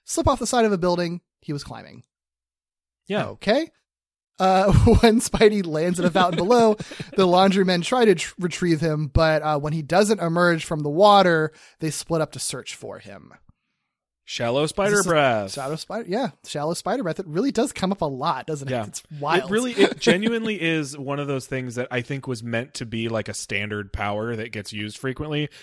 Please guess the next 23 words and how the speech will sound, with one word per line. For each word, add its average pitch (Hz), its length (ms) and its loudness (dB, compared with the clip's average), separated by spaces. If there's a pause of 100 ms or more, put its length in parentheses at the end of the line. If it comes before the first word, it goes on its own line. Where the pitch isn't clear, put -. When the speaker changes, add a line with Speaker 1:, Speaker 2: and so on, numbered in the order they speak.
(120)
Speaker 2:
'cause 165 140 -4
it 156 80 -4
shows 208 180 0
up 196 80 -4
in 185 60 -4
the 143 80 -4
comics 127 440 -6
too. 110 200 -4
Like, 101 160 -8
it's 110 120 -10
not 147 280 -2
a 127 40 -6
cartoon 120 380 -8
specific 107 460 -10
<laughs> - 0 -
thing. 127 400 -12 (440)
Speaker 1:
Mm-hmm. 143 640 -6 (520)
Sure, 127 360 -12 (180)
sure. 123 300 -16
Speaker 2:
So 127 220 -8
funny. 107 200 -8
Speaker 1:
Yeah, 131 260 -8
interesting. - 460 -16